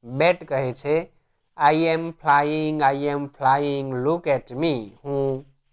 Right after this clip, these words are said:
ઉડી રહ્યો છું, હું ઉડી રહ્યો છું, મારી સામે જુઓ." "Can you fly as I do?" શું તમે મારી જેમ ઉડી શકો? તો એલિફન્ટ સેઝ, "No, I can't, no, I can't."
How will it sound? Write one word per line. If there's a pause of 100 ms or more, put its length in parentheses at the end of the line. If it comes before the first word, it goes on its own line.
ઉડી
રહ્યો
છું,
હું
ઉડી
રહ્યો
છું,
મારી
સામે
જુઓ." (540)
"Can
you (180)
fly
as
I
do?"
શું
તમે
મારી
જેમ
ઉડી
શકો? (280)
તો
એલિફન્ટ
સેઝ,
"No,
I
can't,
no,
I
can't."